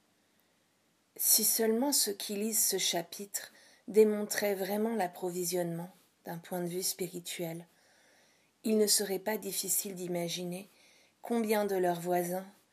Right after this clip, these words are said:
amis et parents réclameraient de connaître cette vérité.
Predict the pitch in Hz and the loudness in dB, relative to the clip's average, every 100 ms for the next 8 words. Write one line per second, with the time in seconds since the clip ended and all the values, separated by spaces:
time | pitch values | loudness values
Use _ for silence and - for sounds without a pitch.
0 | - 185 196 214 190 175 175 170 175 190 | 2 2 4 4 2 2 -2 -2 -6 -12
1 | - - - - _ - 202 - 196 185 | -20 -20 -20 -20 _ 0 0 2 0 0
2 | 175 180 175 170 - 170 165 - - 175 | 0 0 -2 -4 -6 -6 -6 -4 -2 -2
3 | 165 165 160 160 - | -4 -8 -8 -14 -16